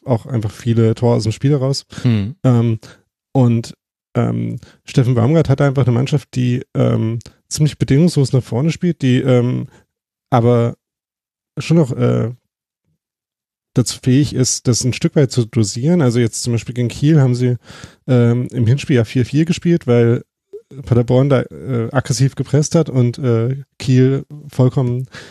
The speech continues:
Speaker 1: äh, jedes Risiko, das möglich war, eingegangen ist im Aufbau und dann,
Speaker 2: Mhm.
Speaker 1: äh, kamen viele, äh, Chancen auf beide Seiten, auf beiden Seiten und, und den Chancen angemessenes vier vier raus. Ähm,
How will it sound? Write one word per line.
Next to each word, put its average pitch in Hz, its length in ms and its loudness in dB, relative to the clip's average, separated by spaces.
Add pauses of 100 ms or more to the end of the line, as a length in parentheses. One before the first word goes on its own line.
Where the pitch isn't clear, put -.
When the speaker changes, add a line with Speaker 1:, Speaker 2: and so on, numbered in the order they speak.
(240)
Speaker 1:
äh, 123 360 2 (840)
jedes 139 280 0
Risiko, 139 420 2
das 131 180 0
möglich 135 300 -2
war, 127 80 0
eingegangen 135 400 -2
ist - 140 -4
im 117 140 -4
Aufbau 156 400 -2
und 123 80 0
dann, 117 240 0
Speaker 2:
Mhm. 120 60 0
Speaker 1:
äh, 117 120 2
kamen 127 420 2
viele, 127 300 0 (280)
äh, 151 320 -4
Chancen 131 440 0
auf 123 100 -4
beide 120 180 0
Seiten, 147 520 -2
auf 127 140 -2
beiden 123 180 0
Seiten 123 220 0
und, 113 260 -2
und 113 280 -4 (440)
den 120 80 2
Chancen 123 320 2
angemessenes 127 560 0
vier 123 160 0
vier 147 220 0
raus. 107 320 -2 (500)
Ähm, 117 400 0